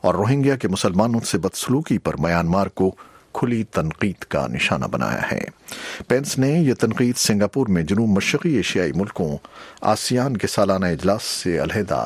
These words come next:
ایک ملاقات میں کی۔ امریکی نائب صدر نے کہا کہ تشدد اور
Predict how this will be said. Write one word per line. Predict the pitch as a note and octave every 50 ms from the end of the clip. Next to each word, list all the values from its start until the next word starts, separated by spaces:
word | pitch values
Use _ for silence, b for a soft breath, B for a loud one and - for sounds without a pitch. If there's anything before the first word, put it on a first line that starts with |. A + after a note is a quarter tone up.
| A1
ایک | A1 A#1+ - - -
ملاقات | F2 E2 D2 - - - - - - - -
میں | - -
کی۔ | - - - - - - B B B B B B B B
امریکی | B G2 G2+ A2+ A#2 - A#2+
نائب | G#2 A2 A2 A2 -
صدر | - B2 A#2 A#2+ A2+
نے | A2+ G#2+
کہا | - A#2 B2 D3 E3
کہ | D#3 -
تشدد | F#2+ - G2+ - - A#2 G#2+ A#2+ A#2+ G#2+ F#2+
اور | F#2+